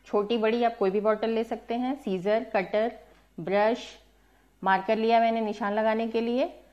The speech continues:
और कलर लिया है, आप कोई भी कलर ले सकते हैं।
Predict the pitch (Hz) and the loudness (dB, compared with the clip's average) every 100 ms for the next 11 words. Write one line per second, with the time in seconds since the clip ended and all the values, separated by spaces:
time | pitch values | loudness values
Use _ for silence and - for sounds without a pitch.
0 | _ - 175 190 190 208 220 220 240 269 | _ -6 0 2 4 4 2 2 2 0
1 | - - - - - - 180 180 208 208 | -4 -10 -20 -20 -20 -2 0 2 2 2
2 | 226 208 214 220 202 208 - 220 240 | 2 4 4 2 0 -2 -4 -4 -2